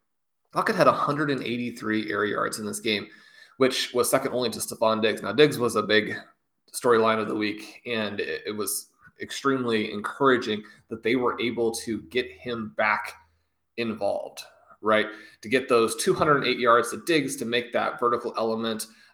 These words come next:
a big part, you know, they were able to complete a lot of those. And so we see the Bills fix their issues. The Seahawks, they just have to convert some of these passes, right?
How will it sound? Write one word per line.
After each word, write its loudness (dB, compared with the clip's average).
a -4
big -4
part, 6
you -8
know, 0
they 2
were -2
able 0
to -2
complete -2
a 0
lot 2
of 0
those. 0
And -6
so 2
we 4
see 2
the 4
Bills 4
fix -2
their -2
issues. 0
The -4
Seahawks, 6
they 6
just -2
have 2
to 2
convert 0
some -4
of -10
these -12
passes, -6
right? -6